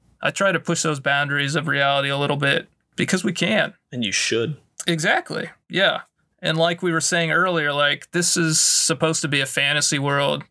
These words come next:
Speaker 1: because Obayashi's saying these girls don't understand real pain. They don't know war. Kind of another thing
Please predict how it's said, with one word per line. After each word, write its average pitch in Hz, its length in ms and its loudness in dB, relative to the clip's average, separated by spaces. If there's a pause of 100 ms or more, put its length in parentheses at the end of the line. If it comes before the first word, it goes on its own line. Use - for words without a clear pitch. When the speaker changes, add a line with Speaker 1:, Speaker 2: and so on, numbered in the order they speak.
Speaker 1:
because 143 600 0 (360)
Obayashi's 139 640 0
saying 143 420 0
these 139 180 0
girls 139 360 0
don't 143 320 -2 (180)
understand 139 640 2
real 143 160 2
pain. 147 480 0
They 143 100 2
don't 143 220 2
know 147 160 2
war. 147 580 0 (540)
Kind 180 180 2
of 165 80 0
another 165 400 2
thing 175 640 0